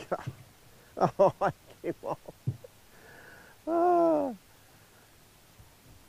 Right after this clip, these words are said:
Oh man.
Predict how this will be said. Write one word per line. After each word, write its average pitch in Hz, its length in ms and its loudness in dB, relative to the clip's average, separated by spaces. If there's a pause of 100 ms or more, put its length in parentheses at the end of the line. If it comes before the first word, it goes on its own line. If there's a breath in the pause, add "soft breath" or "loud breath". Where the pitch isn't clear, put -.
(3250 loud breath)
Oh 247 360 -2
man. 82 540 -6